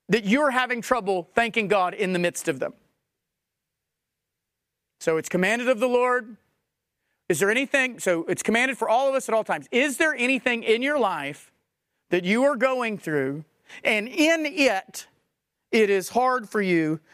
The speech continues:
to thank God in the middle of it? So when you're thinking about the command for the Christian, ask yourself, so what, what,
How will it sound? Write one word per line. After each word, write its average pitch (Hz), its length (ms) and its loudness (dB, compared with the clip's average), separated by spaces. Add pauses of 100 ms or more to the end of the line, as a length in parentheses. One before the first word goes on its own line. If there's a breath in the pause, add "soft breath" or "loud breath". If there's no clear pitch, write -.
(100)
to 196 120 2
thank 202 260 -2
God 170 440 0
in 180 200 0
the 180 60 2
middle 170 260 0
of 123 100 -6
it? - 220 -14 (2250)
So 208 100 2
when 196 60 0
you're 190 80 0
thinking 254 160 2
about 240 180 2
the 190 60 -4
command 220 280 -2
for 202 60 -2
the 185 60 0
Christian, 233 220 0
ask 233 160 -2
yourself, 185 120 -6
so 240 260 -4
what, 254 240 0 (240 soft breath)
what, 277 260 0